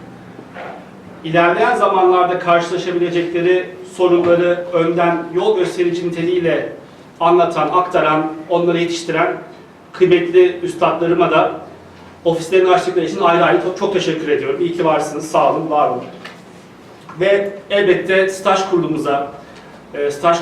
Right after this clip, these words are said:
kurulumuzun değerli üyelerine, başkanına ve yönetim kurulu üyelerimize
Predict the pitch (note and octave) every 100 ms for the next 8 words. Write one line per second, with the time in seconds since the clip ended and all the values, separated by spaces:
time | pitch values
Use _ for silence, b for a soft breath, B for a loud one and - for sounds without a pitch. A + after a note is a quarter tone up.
0 | F3 F3 E3+ E3+ D#3+ E3 D#3+ D#3+ D#3+ D#3
1 | D3+ D3 D3 C#3+ C#3 D3+ - D3+ D3 D3
2 | - - D#3+ D#3+ D#3+ - D#3 D#3+ G3+ -
3 | F3+ E3+ D#3+ D#3 D3 C#3 D#3 D#3 -